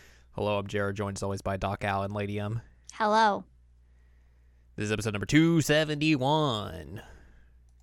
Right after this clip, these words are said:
Speaker 1: of this here podcast. The first episode of March.
Speaker 2: Blech.
Speaker 1: I know, very much time. Exactly.
Speaker 2: Oh my god, this year's flying.
Speaker 1: Meow. I mean, the last
Speaker 2: Meow.
Speaker 1: few years have flown.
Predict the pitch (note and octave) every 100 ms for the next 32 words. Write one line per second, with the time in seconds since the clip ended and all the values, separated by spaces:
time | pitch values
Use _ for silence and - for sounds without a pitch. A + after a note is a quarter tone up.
0 | - _ - G2 G2+ G#2 - G#2+ G#2+ A2
1 | A2 - A2 A2+ A2+ - - - A#1+ -
2 | - - G#2+ A#2 B2+ A#2+ G2+ A2 A#2 -
3 | A2+ A2+ A2+ G#2 G2+ G#2+ A2 G#2 - -
4 | - - - - _ _ - A#3 D4+ E4+
5 | - _ _ _ _ _ _ - G2 G#2
6 | F#2+ G2 G#2+ A2 G#2 G2 F#2 - - -
7 | A2+ G#2 G#2 - - - _ _ _ _
8 | - G#2+ G#2 F#2+ E2 G#2 - - - _
9 | _ _ - - _ - - G#2+ G2+ G2
10 | D#2+ F#2 - - - _ _ - A#3+ A#3
11 | G#3+ - G#3+ G#3 G3+ - G3+ - - -
12 | F#3+ F#3+ G#3+ A3 - - D#3+ A2 G#2 G2+
13 | G2+ G#2 A#2 - G4 D#4+ A3+ C#3 D3 G3
14 | G3 C3 A#2+ F#2+ F#2+ G2+ - G#2 F#2+ G2
15 | G#2